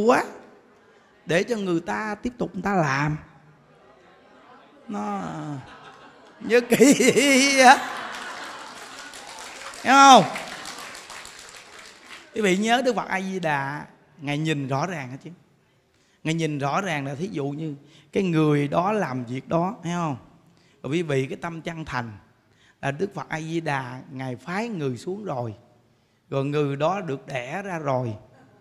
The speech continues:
Rồi người đó sẽ sắp sửa lớn rồi, sắp sửa đi tu rồi. Thì cái, cái người nào làm việc đủ rồi thì đi,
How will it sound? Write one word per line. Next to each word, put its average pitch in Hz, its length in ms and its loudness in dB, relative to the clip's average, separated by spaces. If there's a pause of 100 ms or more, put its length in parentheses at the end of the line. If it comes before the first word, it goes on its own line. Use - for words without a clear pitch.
(300)
Rồi 139 140 -2
người 143 300 -2
đó 165 300 -4 (100)
sẽ 175 160 -8
sắp - 220 -10
sửa 151 160 -4
lớn 208 360 2
rồi, 151 260 2 (520)
sắp - 160 0
sửa 160 120 0
đi 180 140 0
tu 190 320 0
rồi. 151 240 2 (680)
Thì 143 80 -6
cái, 185 200 -6 (180)
cái 233 140 2
người 175 320 8
nào 165 320 2
làm 151 260 0
việc 151 200 -4
đủ 170 280 2
rồi 156 300 0
thì 131 100 -4
đi, 190 300 8